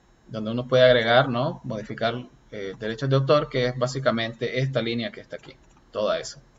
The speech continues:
Siguiendo con el tutorial, pues tenemos, eh, lo que es la parte de, ¿verdad? Crear los documentos. Pues para esto lo que podemos hacer es en la carpeta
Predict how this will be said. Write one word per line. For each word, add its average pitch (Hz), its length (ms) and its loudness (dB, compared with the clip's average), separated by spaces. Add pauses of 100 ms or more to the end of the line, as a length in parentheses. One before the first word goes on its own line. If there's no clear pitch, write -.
(2250)
Siguiendo 214 340 6
con 233 120 8
el 220 80 4
tutorial, 208 640 6
pues 151 260 0
tenemos, 165 840 0
eh, 123 600 2
lo 135 160 0
que 165 100 -2
es 170 40 -2
la 170 160 2
parte 165 480 8
de, 123 680 4 (520)
¿verdad? 143 460 6
Crear 135 240 6
los 151 120 4
documentos. 170 640 2 (1120)
Pues 135 140 0
para 170 340 12
esto 185 320 6
lo 165 100 6
que 147 100 -2
podemos 139 380 6
hacer 160 400 4
es 147 240 2
en 135 60 0
la 131 100 2
carpeta 127 580 2